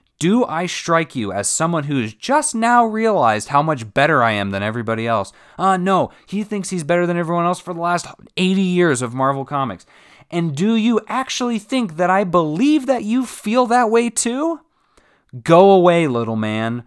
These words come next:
and don't come back until you really mean it." And then he, and he leaves. And it's like, holy crap. That is crazy. So is he gonna recruit Namor? I mean, Namor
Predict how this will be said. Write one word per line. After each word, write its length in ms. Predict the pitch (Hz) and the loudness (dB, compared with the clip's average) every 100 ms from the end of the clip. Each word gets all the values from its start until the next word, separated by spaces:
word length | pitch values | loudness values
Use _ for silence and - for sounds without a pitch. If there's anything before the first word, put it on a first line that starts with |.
| _ _ | _ _
and 300 | - 120 110 | -8 -6 -4
don't 320 | 139 135 156 | 0 0 0
come 280 | - 165 151 | -4 -6 -4
back 380 | 131 127 160 - | -2 -2 -2 -4
until 420 | 127 117 - 131 123 | -8 -8 -6 -4 -2
you 180 | 113 | -4
really 440 | 101 101 127 120 107 | -4 -2 0 0 -2
mean 320 | 101 92 87 | -4 -6 -8
it." 180 | 82 - _ _ _ _ _ _ _ - | -12 -16 _ _ _ _ _ _ _ -8
And 340 | 110 110 117 | -6 -6 -4
then 440 | 139 143 143 143 | -2 -2 -2 -6
he, 360 | 131 101 120 135 | -10 -8 -4 -2
and 180 | 123 135 | -2 -2
he 100 | 135 | -2
leaves. 340 | 175 160 113 | -2 -4 -8
And 320 | - 123 120 | -12 -10 -8
it's 100 | 120 | -8
like, 240 | 127 113 101 | -6 -6 -6
holy 1200 | - - 151 156 170 170 170 170 156 113 101 95 - | -8 -8 -6 -4 -2 0 0 0 -2 -4 -6 -10 -16
crap. 1160 | - - _ _ 131 147 165 160 123 78 80 - _ _ _ - | -20 -20 _ _ -16 -14 -10 -2 -2 -2 -6 -18 _ _ _ -6
That 300 | 156 165 151 | 0 0 -2
is 240 | 113 98 _ _ _ - | -6 -10 _ _ _ -16
crazy. 1160 | - - - 139 135 147 135 127 107 90 85 - _ _ - | -14 -14 -18 -16 -4 -2 0 -2 -8 -10 -16 -20 _ _ -10
So 180 | 117 - | -8 -6
is 180 | 139 156 | -6 -6
he 120 | 180 | -6
gonna 200 | 156 143 | -6 -4
recruit 420 | 120 - 139 127 | -6 -8 -8 -6
Namor? 320 | 113 120 101 | -6 -6 -6
I 60 | 95 | -6
mean, 220 | 104 98 | -8 -6
Namor 520 | 98 180 185 131 104 | -6 -4 -4 -4 -4